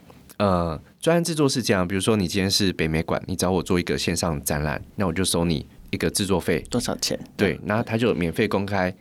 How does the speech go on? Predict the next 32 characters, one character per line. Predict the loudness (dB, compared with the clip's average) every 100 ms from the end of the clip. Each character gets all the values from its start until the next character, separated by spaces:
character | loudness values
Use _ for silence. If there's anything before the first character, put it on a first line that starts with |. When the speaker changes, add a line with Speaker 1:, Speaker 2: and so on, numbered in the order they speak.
| -8
Speaker 1:
在 | -2 -2
北 | 0 0
美 | 0
馆 | 0 -2
的 |
官 | 0 2
网 | 2 0
或 | -4
是 | -2
R | -2 -4
two | -4
Go | 0 0
做 | 2 0
一 | 0
个 | 0 0 -2 -10
曝 | -2 0
光 | 0
的 | 0
通 | -2 0
路， | 0
我 | 0
们 | 0
也 | 0
上 | -2 -2
架， | 0 -2 -6 -20 -18 -6
Speaker 2:
嗯。 | -2
Speaker 1:
就 | 0
这 | 2
样 | 2
而 | 2
已。 | 0 -4 -20 -8
那 | 0 0